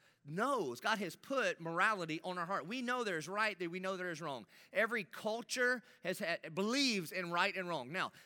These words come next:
different cultures may argue over the nuances of what's right and what's wrong, but there is this standard of right and wrong.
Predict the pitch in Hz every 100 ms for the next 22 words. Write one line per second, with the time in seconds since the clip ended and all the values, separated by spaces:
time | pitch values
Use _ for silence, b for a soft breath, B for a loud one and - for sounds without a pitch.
0 | _ 294 285 226 226 208 202 165 180 165
1 | 190 190 190 180 160 143 139 160 214 202
2 | 202 220 190 160 156 175 170 175 175 156
3 | 156 165 165 165 175 175 170 156 220 262
4 | 226 190 202 - 202 202 196 190 175 160
5 | 147 151 160 151 131 123 120 104